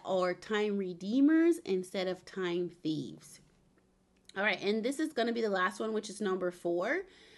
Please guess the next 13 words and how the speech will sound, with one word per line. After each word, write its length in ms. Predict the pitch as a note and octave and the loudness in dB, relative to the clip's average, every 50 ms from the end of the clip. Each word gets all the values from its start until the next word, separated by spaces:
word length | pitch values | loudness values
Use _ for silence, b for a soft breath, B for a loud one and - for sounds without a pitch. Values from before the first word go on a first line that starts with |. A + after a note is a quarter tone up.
| B B B B B | B B B B B
Um, 180 | - G3+ G#3+ G#3 | 0 2 2 2
and 100 | G#3 A3+ | 2 2
this 180 | A#3 D4 D4+ E4 | 2 0 0 -2
is 100 | D#4+ D#4+ | -2 -2
something 260 | D4+ C4+ C#4 B3 A#3+ | -2 -2 0 0 0
that 80 | A3 | 0
I 100 | G#3 G3+ | 0 0
think 280 | G3+ G3+ G#3+ A3 G#3+ - - | 0 0 -2 -2 -2 -4 -6
addresses 760 | G3+ F#3 F3 F#3 F#3 F#3 G3+ G3+ - F#3 E3+ E3+ - - - - - _ - | -8 -6 -2 -2 -2 -2 -2 -4 -4 -6 -6 -6 -8 -16 -20 -20 -20 _ -18
kind 340 | - - G#3+ G3 G3 G#3 | -10 -4 -2 -2 0 0
of, 140 | F#3+ F3 E3 D#3+ D3+ - - b b b b b b b b b b b b b b b b b b b _ - | 0 -2 -4 -6 -14 -18 -20 b b b b b b b b b b b b b b b b b b b _ -14
<sighs> 680 | - - - - - - - - - - - - - | -10 -10 -8 -8 -10 -12 -14 -18 -20 -20 -16 -10 -6
I, 180 | F3 F3 F3+ | -4 -2 -2